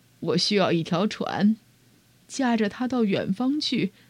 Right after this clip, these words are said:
离开这个地方。你能给我一条船吗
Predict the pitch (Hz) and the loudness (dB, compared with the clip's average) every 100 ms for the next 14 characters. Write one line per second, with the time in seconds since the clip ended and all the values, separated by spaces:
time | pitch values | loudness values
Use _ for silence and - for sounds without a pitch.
0 | _ - 190 202 - 233 220 214 147 90 | _ -2 2 2 0 2 4 4 2 0
1 | 202 180 - - - _ _ _ _ _ | -2 -2 -4 -12 -16 _ _ _ _ _
2 | _ _ - 247 233 277 254 269 240 196 | _ _ 0 4 6 6 4 4 2 2
3 | 208 214 254 - 160 160 269 | 2 0 0 0 0 0 -2